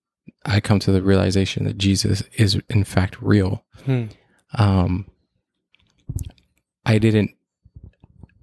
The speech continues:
Speaker 1: I come to find out we,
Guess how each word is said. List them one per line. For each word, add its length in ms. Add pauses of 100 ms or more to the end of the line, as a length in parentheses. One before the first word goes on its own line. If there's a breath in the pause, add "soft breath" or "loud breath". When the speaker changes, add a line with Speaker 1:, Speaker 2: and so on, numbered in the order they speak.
(380)
Speaker 1:
I 60
come 240
to 60
find 320
out 300 (640)
we, 240